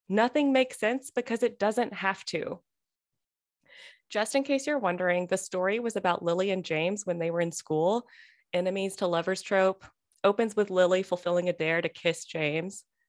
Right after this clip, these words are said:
Silly and enjoyable despite the overuse of adverbs.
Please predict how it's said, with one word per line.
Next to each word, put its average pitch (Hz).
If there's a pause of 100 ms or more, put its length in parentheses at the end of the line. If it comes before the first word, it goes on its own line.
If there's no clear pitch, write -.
(380)
Silly 196
and 190
enjoyable 160
despite 160
the 175
overuse 156
of 165
adverbs. 147